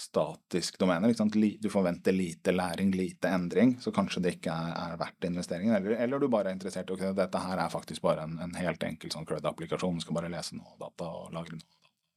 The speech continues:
sånt. Og det ikke er noe særlig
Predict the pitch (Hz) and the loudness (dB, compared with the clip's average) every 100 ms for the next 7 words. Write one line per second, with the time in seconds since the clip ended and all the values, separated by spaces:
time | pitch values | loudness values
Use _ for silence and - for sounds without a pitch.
0 | _ _ _ - 165 165 - - - - | _ _ _ 0 2 2 -4 -20 -18 -16
1 | - - - - 110 98 98 95 92 92 | -14 -14 -4 4 4 4 2 2 2 2
2 | 87 | 2